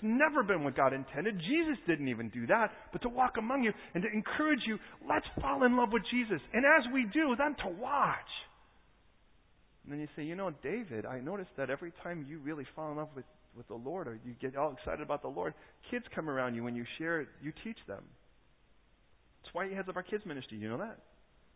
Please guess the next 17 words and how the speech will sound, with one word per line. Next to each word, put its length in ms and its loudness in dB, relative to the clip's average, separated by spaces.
It 40 -8
wasn't 240 -4
because 160 -4
we 80 -4
thought, 260 -6
Man, 400 -2
we 120 2
need 180 -4
a 180 -18
good 160 -2
children's 360 -2
ministry 360 -10
person, 360 -12
somebody 280 -8
that's 180 -6
not 300 -4
too 100 -4